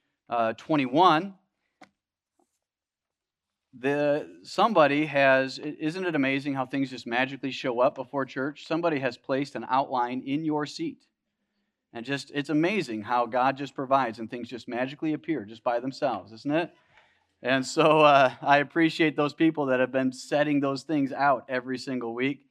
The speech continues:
Uh, so this week you have a fill-in-the-blank sheet, which is a help to you. It's also a help to me. Because I can say, uh, the passage one time and not repeat myself, and you can look down and see what it was, <laughs> okay?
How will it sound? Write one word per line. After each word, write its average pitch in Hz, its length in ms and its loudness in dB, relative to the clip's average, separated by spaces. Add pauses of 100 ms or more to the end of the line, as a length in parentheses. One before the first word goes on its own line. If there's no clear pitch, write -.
(460)
Uh, 117 300 2
so 127 180 -6
this 160 260 2
week 147 260 2
you 143 100 -2
have 143 180 4
a 139 60 2
fill-in-the-blank 147 680 0
sheet, 165 380 -2
which 135 200 -4
is 131 120 -8
a 131 80 -2
help 151 320 2
to 151 100 -8
you. 160 380 0 (240)
It's 151 180 -4
also 160 360 2
a 143 80 2
help 160 340 0
to 160 80 -8
me. 156 460 2 (800)
Because 123 340 -4
I 127 160 2
can 131 180 -6
say, 135 520 -2 (320)
uh, 123 220 4
the 123 120 -2
passage 135 460 -2
one 151 320 0
time 123 580 -4 (360)
and 113 180 -6
not 143 220 2
repeat 147 360 -6
myself, 123 560 -4 (520)
and 113 140 -6
you 131 100 0
can 131 160 -4
look 131 180 -4
down 127 280 -2
and 117 100 -10
see 131 180 -6
what 120 140 -4
it 120 60 -8
was, 117 380 -2
<laughs> - 0 -
okay? 160 480 -4